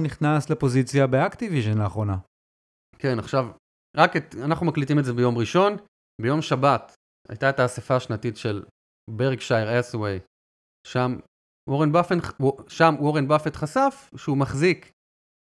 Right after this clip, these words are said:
Speaker 2: כמעט עשרה אחוזים ממניות אקטיביז'ן, כלומר הוא נק-, עשה פה פוזיציה של מרג'ר ארביטראז' על אקטיביז'ן,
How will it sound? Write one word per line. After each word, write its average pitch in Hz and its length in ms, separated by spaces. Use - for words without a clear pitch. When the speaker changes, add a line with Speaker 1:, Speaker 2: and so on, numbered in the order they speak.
Speaker 2:
כמעט 170 260
עשרה 156 300
אחוזים 139 520
ממניות 113 440
אקטיביז'ן, 110 640
כלומר 131 220
הוא 131 480
נק-, - 200
עשה 151 260
פה 196 380
פוזיציה 156 420
של 156 180
מרג'ר 165 400
ארביטראז' 117 460
על 143 120
אקטיביז'ן, 131 520